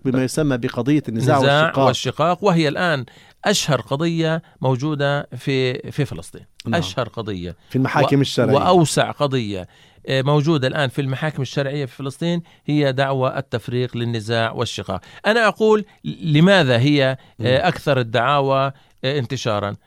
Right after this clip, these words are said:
Speaker 2: أقول لأنها هي القضية العادلة.
Speaker 1: مهم.
Speaker 2: يخسر كل من الزوجين بنسبة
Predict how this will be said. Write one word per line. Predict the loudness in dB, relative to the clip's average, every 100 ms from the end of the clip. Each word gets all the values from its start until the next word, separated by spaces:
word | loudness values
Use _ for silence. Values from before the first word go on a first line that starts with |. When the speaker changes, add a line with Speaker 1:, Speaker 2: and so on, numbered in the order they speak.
| _
Speaker 2:
أقول | -8 -2 0
لأنها | 0 -2 -2 0
هي | 0
القضية | -2 -4 -6 -4
العادلة. | -2 -4 -6 -10 -12 _ _
Speaker 1:
مهم. | -8 -8 -10 -14 _ _ _
Speaker 2:
يخسر | -2 -2 0 0
كل | 0 0 0 -4 -8 -18 _ _
من | 0 2
الزوجين | 2 0 0 0 -2 -4 -4
بنسبة | 0 0 -2